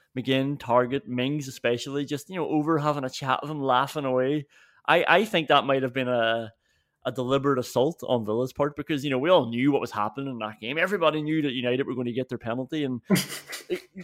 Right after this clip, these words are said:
Speaker 1: you know what's, what's mad? I went and looked. I was trying to think, "What, what bet did I put on here?" I, I had a bet on United to score a penalty. It was less than three to one for them to score a penalty. <laughs> That is, that's insane. And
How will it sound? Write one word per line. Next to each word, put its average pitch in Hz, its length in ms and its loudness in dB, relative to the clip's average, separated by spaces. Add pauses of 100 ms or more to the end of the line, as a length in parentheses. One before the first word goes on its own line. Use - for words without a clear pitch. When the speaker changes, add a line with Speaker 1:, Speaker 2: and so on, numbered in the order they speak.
(140)
Speaker 1:
you 175 120 0
know 247 140 6
what's, 220 340 8
what's 151 260 2
mad? 139 320 6
I 175 40 6
went 190 300 2
and 139 120 -4
looked. 180 240 4
I - 60 -10
was - 200 -18
trying - 200 -16
to - 60 -18
think, 165 180 -8 (300)
"What, 262 120 -18 (140)
what 240 100 -16 (120)
bet 147 220 -16
did 160 80 -20
I 165 80 -12
put 180 220 -12
on 180 140 -10
here?" 185 260 -6 (260)
I, 185 140 2
I 170 80 4
had 180 140 6
a 175 40 6
bet 135 260 2
on 160 140 2
United 139 280 0
to - 60 -16
score 127 260 -2
a 120 40 0
penalty. 135 400 -6
It 208 120 2
was 175 200 -4
less 180 380 0
than 147 180 -6
three 135 440 -6
to 131 120 -6
one 165 320 -4 (160)
for 151 120 -6
them 139 100 0
to 135 80 -2
score 135 280 4
a 127 40 -2
penalty. 160 480 -6
<laughs> - 40 -20 (1000)
That 349 80 2
is, 214 100 -4 (320)
that's 320 220 -2
insane. 220 400 0
And 220 220 2